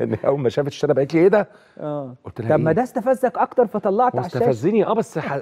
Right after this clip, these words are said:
Speaker 1: هي برضو إيه، يعني،
Speaker 2: ما برضه
Speaker 1: شوية
Speaker 2: ماجد أصل استحملتك بالشنب كتير
Speaker 1: بالشنب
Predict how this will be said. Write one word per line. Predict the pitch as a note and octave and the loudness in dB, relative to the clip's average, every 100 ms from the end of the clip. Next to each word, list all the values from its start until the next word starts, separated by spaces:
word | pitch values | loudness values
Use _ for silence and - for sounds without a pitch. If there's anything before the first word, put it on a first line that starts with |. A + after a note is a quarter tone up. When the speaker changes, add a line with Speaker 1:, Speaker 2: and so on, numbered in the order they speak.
| - | -2
Speaker 1:
هي | C#3 D#3 | 2 2
برضو | C#3 E3+ D3+ | 2 0 0
إيه، | D#3+ E3 - | 0 0 -4
يعني، | G#2+ G#2+ A2 | -10 -6 -4
Speaker 2:
ما | G#2 | -2
برضه | B2+ | 0
Speaker 1:
شوية | E3+ D3+ E3 | 2 4 2
Speaker 2:
ماجد | G3 F3 | 0 -6
أصل | - | -8
استحملتك | G3 - - E3 G3+ F3 | -8 -8 -10 -10 -6 -8
بالشنب | D3+ - F#3+ | -6 -6 -6
كتير | F#2 | -4
Speaker 1:
بالشنب | - A2 | -4 0